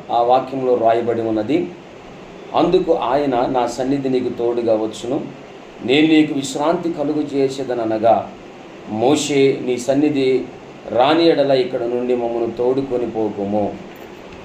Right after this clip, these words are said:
పిల్లరా, చదవబడినటువంటి వాక్య భాగములో మోషే దేవునితో ఇట్లని మాట్లాడటం ఆయన ప్రారంభించాడు.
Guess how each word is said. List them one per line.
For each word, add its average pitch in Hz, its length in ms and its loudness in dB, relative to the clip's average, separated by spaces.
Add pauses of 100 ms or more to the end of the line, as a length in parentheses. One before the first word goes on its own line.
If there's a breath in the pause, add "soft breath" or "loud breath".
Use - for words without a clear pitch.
(160)
పిల్లరా, 180 280 6
చదవబడినటువంటి 156 1040 2
వాక్య 151 340 2
భాగములో 135 600 2 (920)
మోషే 175 520 4
దేవునితో 147 760 2 (800)
ఇట్లని 156 480 2
మాట్లాడటం 139 800 0
ఆయన 117 140 -2
ప్రారంభించాడు. 107 840 0